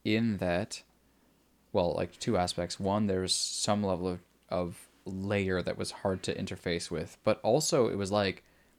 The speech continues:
people were all telling me this is an amazing experience, and it absolutely was. And once I went out and grabbed it, and I did my very best, stuck my hand through the bramble bush, got it, it was amazing.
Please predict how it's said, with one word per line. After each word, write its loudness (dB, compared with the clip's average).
people 4
were 8
all 8
telling 0
me 0
this 0
is 0
an -2
amazing -2
experience, -4
and -6
it -4
absolutely -2
was. -4
And 2
once -2
I 0
went 0
out 0
and -8
grabbed -2
it, 0
and -6
I -6
did -4
my -2
very 0
best, -2
stuck -6
my 0
hand -6
through -4
the -2
bramble -2
bush, -2
got 4
it, 2
it -6
was 0
amazing. -6